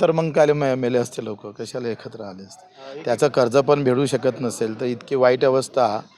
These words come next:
Speaker 1: साधं पानटपरीवाला पण त्याचं कर्ज फेडू शकतं, पण शेतकरी फेडू शकत नाही, कारण, अ, त्याला खाणारी जी अवस्था निर्माण झाली चौफेर, म्हणजे नवीन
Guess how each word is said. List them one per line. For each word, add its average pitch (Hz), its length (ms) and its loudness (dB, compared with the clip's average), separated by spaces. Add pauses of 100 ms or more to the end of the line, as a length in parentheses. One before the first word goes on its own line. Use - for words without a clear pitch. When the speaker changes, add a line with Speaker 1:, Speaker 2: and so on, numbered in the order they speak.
(280)
Speaker 1:
साधं 120 320 2
पानटपरीवाला 131 760 4
पण 143 240 2
त्याचं 135 240 0
कर्ज 123 380 -2
फेडू 117 200 -4
शकतं, 104 420 -8
पण 113 160 -8
शेतकरी 123 400 -8
फेडू 117 240 -6
शकत 117 400 -8
नाही, 107 260 -14 (580)
कारण, 151 300 4
अ, 170 240 2
त्याला - 280 0 (100)
खाणारी 143 400 2
जी 156 180 2
अवस्था 131 380 0
निर्माण 113 320 -6
झाली 104 200 -8
चौफेर, 101 500 -8 (560)
म्हणजे 147 540 0 (960)
नवीन 113 380 2